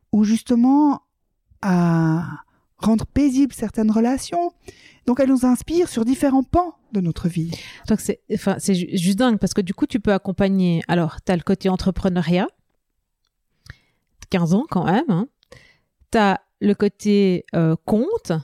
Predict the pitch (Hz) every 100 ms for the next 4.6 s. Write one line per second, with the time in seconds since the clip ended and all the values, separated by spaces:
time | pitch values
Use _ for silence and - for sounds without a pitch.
0 | _ - 185 - 202 233 392 440 - -
1 | 302 _ _ _ _ 254 226 254 240 220
2 | 220 185 202 - - - 202 311 339 -
3 | 202 - - 185 - 185 180 185 247 190
4 | 165 185 240 - 165 165